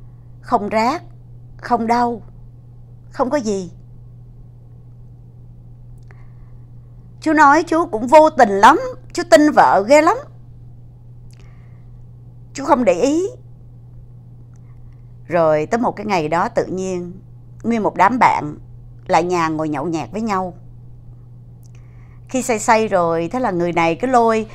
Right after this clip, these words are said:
vợ ra, rồi người thì nói, "Ô, vợ tôi đã lắm." Ê, rồi thế này thế kia thế nọ, cứ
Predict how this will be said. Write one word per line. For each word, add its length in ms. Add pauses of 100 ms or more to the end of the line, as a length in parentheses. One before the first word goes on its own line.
(180)
vợ 440
ra, 480
rồi 220
người 240
thì 120
nói, 180
"Ô, 180
vợ 260
tôi 120
đã 220
lắm." 340 (280)
Ê, 320
rồi 280
thế 140
này 180
thế 120
kia 180
thế 120
nọ, 400
cứ 100